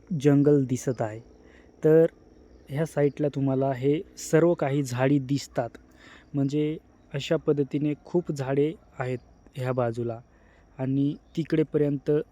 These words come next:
हे झाडे आहेतच आणि त्याच्या पुढे पण, तिकडे पण खूप झाडे आहेत.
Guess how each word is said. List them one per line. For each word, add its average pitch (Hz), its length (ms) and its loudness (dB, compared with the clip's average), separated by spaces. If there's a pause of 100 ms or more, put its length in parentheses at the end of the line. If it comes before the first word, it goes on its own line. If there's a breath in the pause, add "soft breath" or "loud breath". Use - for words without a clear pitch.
हे 135 160 -2
झाडे 123 300 -4
आहेतच 123 500 -4 (420 loud breath)
आणि 139 460 -2
त्याच्या 135 260 -2
पुढे 143 240 -4
पण, 143 200 -2 (100)
तिकडे 156 340 -4
पण 160 260 -4 (380)
खूप 151 240 -6
झाडे 127 300 -2
आहेत. 113 420 -8